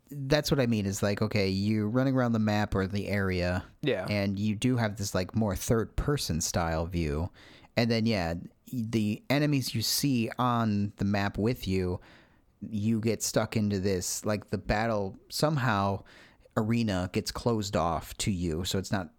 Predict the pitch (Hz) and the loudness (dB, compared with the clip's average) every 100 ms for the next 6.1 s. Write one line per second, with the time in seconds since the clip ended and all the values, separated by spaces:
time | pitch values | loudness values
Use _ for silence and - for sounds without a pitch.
0 | _ 101 - 175 165 139 139 135 113 110 | _ -6 0 0 4 2 2 2 2 0
1 | 104 117 117 107 101 95 95 110 117 107 | 0 0 2 2 2 0 0 0 0 0
2 | 92 87 98 92 80 82 - _ - - | -2 0 2 2 0 -2 -6 _ -20 -20
3 | - - - _ 107 98 110 107 104 107 | -20 -20 -20 _ -2 0 0 2 2 2
4 | 113 110 110 110 110 113 110 101 104 101 | 2 2 4 4 2 4 2 2 2 2
5 | 95 98 87 - - - 120 107 107 92 | 2 2 0 -4 -2 0 2 2 2 2